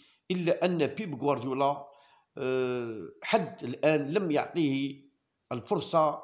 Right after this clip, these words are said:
الكاملة. لذلك وافق نادي مانشستر نيتي، آه، مانشستر، آه، يونايتد وين، آه،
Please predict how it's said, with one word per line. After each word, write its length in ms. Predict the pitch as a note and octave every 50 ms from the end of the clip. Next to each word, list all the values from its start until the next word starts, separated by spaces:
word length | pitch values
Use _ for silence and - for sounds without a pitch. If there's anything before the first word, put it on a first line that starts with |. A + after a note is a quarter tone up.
| - - - _ _ _ _ _ _ _ _ _ -
الكاملة. 560 | C#3+ C#3+ - - A#3 A3 G3 E3 A#2+ F2+ - - - - _ -
لذلك 420 | - A2 B2 D#3 D#3+ D#3 D3+ -
وافق 400 | D#3+ C#3+ D#3 D3+ C3 D3 - -
نادي 540 | C3+ C#3 D#3 D#3 D3+ A#2+ C3+ D3 D3 B2+ - - - - - _ -
مانشستر 500 | - B2+ C#3 C3+ - D#3+ D3+ - - C#3
نيتي، 380 | C#3 C#3+ C#3 C#3 C#3 D#3+ D3+ -
آه، 560 | C3 C#3 C3+ B2+ B2 B2 A#2+ A#2 A2+ A2+ G#2+ G#2 - - - _ _
مانشستر، 840 | A#2 A#2+ A#2+ A2+ A#2 B2 B2 A#2+ - E3+ E3 - - D3 C3 G2+ - - - - -
آه، 680 | G#2 A2 A2 F#2+ F#2+ F2+ D2+ C#2 B1+ G1+ G1+ - - - - _ _ _ _ _ -
يونايتد 680 | - A#2 C3 D3 E3+ E3 D3 G#3 E3 D3+ B2 - - - _ _ _ _ _ _ _
وين، 300 | - A2 B2 B2+ A#2+ B2 A#2+
آه، 460 | A#2 A2+ A2+ A2+ A2 G2+ F#2+ G2 F2+